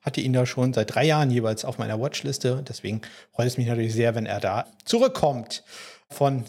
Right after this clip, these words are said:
seiner schlechten Leistung. Bei den Extrapunkten geht er drei für drei,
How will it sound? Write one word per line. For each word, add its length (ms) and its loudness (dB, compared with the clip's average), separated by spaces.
seiner 320 -2
schlechten 360 -8
Leistung. 460 0
Bei 400 2
den 220 0
Extrapunkten 680 -2
geht 200 0
er 160 4
drei 180 4
für 140 -4
drei, 320 2